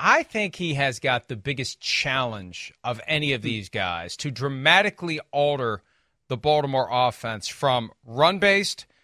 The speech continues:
Speaker 1: to apparently pass-based. Your quarterback's already saying he wants to throw for six thousand yards, for crying out loud. So
Speaker 2: Yeah.
Speaker 1: you got a lot of work to do. You got a lot of work to do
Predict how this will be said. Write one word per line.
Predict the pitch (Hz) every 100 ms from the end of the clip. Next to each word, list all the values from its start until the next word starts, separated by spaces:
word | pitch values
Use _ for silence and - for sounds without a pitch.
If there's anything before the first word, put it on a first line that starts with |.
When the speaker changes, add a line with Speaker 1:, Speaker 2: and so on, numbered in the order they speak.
| _ -
Speaker 1:
to | -
apparently | 170 - 262 233
pass-based. | - 202 196 - 131 - _ -
Your | 180
quarterback's | - 339 349 285 -
already | 262 233
saying | 208 262 240
he |
wants | 220 214
to | 165
throw | 226
for | 202
six | 190 247 -
thousand | 233 196 196
yards, | 208 262 285
for | -
crying | 190 220 196 175
out | 156
loud. | 147 139 104 - _ _ _ _ _ _ _ _ _
So | - 226 208 185
Speaker 2:
Yeah. | 208 214 190
Speaker 1:
you | 175
got | 311
a | 262
lot | 208 254
of | 277
work | 214 240 -
to | 220
do. | 175 220 160 113 _ -
You | 190
got | 214
a |
lot | 175 180 220
of | 254
work | 220 226 -
to | 196
do | 165 190 135